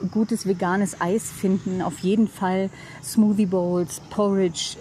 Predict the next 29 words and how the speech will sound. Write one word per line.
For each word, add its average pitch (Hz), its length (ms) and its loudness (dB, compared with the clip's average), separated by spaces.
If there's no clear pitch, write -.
Oats, 202 600 2
Overnight 196 480 2
Oats, 175 540 -2
äh, 175 300 -2
ach, - 260 -8
was 196 180 0
weiß 196 160 -2
ich - 120 -8
nicht. 190 120 0
Also, 185 140 2
pff, - 640 -6
Bali 208 360 2
ist - 340 -6
die 185 100 4
Hochburg 180 580 0
für 175 380 0
gutes 190 400 0
veganes 170 640 0
oder 175 240 0
vegetarisches 165 640 -4
Essen, 170 260 -4
das - 80 -6
muss 165 160 -2
man 160 100 0
einfach 160 200 -4
ganz 160 240 -4
klar 165 200 -6
sagen. 156 340 -4
Preisunterschiede 190 800 0